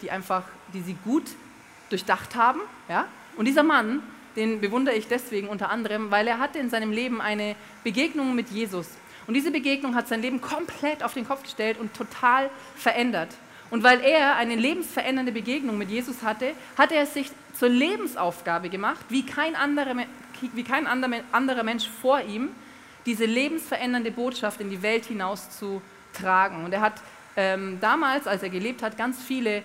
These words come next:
Kirchen gegründet und er hat Menschen auf diesem Weg begleitet, diesem Jesus ähnlicher zu werden. Denn wenn du dich heute Abend als Christ bezeichnest,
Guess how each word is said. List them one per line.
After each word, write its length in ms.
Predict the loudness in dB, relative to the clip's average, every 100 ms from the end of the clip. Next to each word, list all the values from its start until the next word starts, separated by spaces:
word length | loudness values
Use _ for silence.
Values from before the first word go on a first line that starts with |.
| -10 -12
Kirchen 340 | -2 -2 0 -2
gegründet 500 | -4 -2 -2 -2 0
und 80 |
er 80 | 0
hat 120 | 0
Menschen 480 | 0 0 0 -2 -4
auf 100 | -4
diesem 320 | -4 -6 -4
Weg 280 | -2 -4 -4
begleitet, 760 | -6 2 2 2 -2 -6 -6 -10 -20 -10 -6
diesem 220 | -4 -2
Jesus 420 | -2 -4 -4 -6
ähnlicher 400 | -4 -4 -4 -6
zu 180 | -8 -6
werden. 260 | -6 -4
Denn 120 | -4 -2
wenn 100 | -2
du 80 |
dich 140 | -4 -2
heute 260 | -2 0
Abend 220 | 0 0 -2
als 220 | -6 -8
Christ 260 | -10 -10 -14 -20 -20 -20 -20 -14 -8
bezeichnest, 640 | -2 0 0 -2 -6 -6